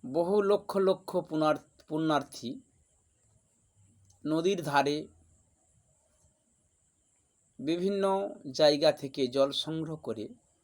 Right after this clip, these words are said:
আগের দিন থেকে যে পরম বৈষ্ণবকে, শিবকে সন্তুষ্ট করবেন, এই অভিলাষ নিয়েছেন। কিন্তু এই মহা কলিযুগের সন্ধিক্ষণে দাঁড়িয়ে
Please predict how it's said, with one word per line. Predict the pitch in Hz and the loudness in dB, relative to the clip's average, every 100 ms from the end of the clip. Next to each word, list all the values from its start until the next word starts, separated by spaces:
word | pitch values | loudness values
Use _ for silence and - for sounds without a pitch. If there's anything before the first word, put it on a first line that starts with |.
| _ _ _ _ _ _ _ | _ _ _ _ _ _ _
আগের | - 135 160 143 | -6 -2 -2 -2
দিন | 151 160 | -2 -2
থেকে | 151 143 147 135 | -2 -6 -6 -4
যে | 131 127 117 254 - _ _ _ _ _ _ - _ _ _ _ _ | -2 0 -2 -6 -18 _ _ _ _ _ _ -20 _ _ _ _ _
পরম | 139 160 175 | 0 0 -2
বৈষ্ণবকে, | 160 - - 165 156 156 | -6 -8 -6 -4 -4 -4
শিবকে | 143 - 190 160 143 | -4 -6 -6 -6 -8
সন্তুষ্ট | 139 147 143 139 143 - | -6 -6 -8 -8 -12 -12
করবেন, | 131 139 131 131 135 | -10 -6 -6 -4 -4
এই | 131 135 | -4 -4
অভিলাষ | 127 117 120 101 120 110 | -4 -6 -6 -6 -6 -8
নিয়েছেন। | 120 143 160 165 196 220 _ _ _ _ _ _ _ _ _ _ _ _ _ _ _ _ _ _ _ _ _ _ | -6 -6 -8 -10 -12 -20 _ _ _ _ _ _ _ _ _ _ _ _ _ _ _ _ _ _ _ _ _ _
কিন্তু | - 170 208 | -10 0 4
এই | 214 | 6
মহা | 208 180 175 202 208 185 | 6 4 6 6 6 4
কলিযুগের | 165 180 180 190 202 196 - _ _ _ _ _ _ - | 4 4 2 4 4 2 -10 _ _ _ _ _ _ -18
সন্ধিক্ষণে | - 170 190 220 - 175 165 | -8 -4 -2 -2 -4 -4 2
দাঁড়িয়ে | 139 135 135 120 | 2 4 2 -2